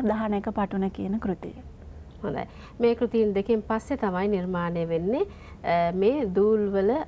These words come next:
Speaker 2: අලංකාරය. මේ නම විශේෂිතයි.
Speaker 1: අ, ඔව්. දූල්වල කියන්නේ ගමක නමක්. මහනුවර පේරාදෙණියට නුදුරුව. එතකොට දැන් මේ අලංකාරය කියන වචනේ ගත්තාම අපේ පැරණි පුස්කොළ පොත්වල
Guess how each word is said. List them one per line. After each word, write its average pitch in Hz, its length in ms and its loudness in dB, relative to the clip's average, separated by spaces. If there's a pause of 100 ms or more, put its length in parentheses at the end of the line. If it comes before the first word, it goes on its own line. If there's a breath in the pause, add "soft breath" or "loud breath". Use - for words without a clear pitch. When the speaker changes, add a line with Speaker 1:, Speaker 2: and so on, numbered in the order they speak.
Speaker 2:
අලංකාරය. 170 840 0
මේ 262 280 2
නම 220 320 4 (460)
විශේෂිතයි. 240 760 -2 (500)
Speaker 1:
අ, 233 120 4 (400)
ඔව්. 247 200 8 (180)
දූල්වල 302 460 6
කියන්නේ 320 340 4
ගමක 214 280 4
නමක්. 196 580 -2 (100)
මහනුවර 196 480 4 (320)
පේරාදෙණියට 190 640 2
නුදුරුව. 220 560 4 (520 loud breath)
එතකොට 262 380 6
දැන් 226 160 6
මේ 196 220 6
අලංකාරය 302 680 6
කියන 294 200 6
වචනේ 294 360 6
ගත්තාම 285 560 4 (100)
අපේ 311 280 2
පැරණි 262 480 2
පුස්කොළ 247 420 2
පොත්වල 269 440 0